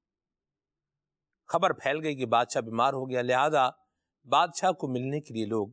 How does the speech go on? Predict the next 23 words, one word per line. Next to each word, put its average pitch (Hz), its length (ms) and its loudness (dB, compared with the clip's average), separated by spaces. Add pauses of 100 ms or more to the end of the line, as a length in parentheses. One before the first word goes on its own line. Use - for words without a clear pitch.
(400)
آنے 101 220 -4
لگے۔ 92 220 -14 (1900)
وہ 190 140 4
جو 226 60 2
سب 302 160 2 (120)
سے 302 60 2
بڑا 233 200 4
بیوقوف 220 560 2 (100)
جس 170 180 -2
کو 208 100 2
قرار 170 260 2
دیا 160 260 0
گیا 143 200 2
تھا، 165 120 -2
اس 165 200 -2
کو 247 100 0
بھی 226 120 2
خبر 190 240 2
ملی 170 240 -2
کہ 160 80 -10
بادشاہ 127 440 0 (420)
بیمار 123 360 2
ہے۔ 120 140 -2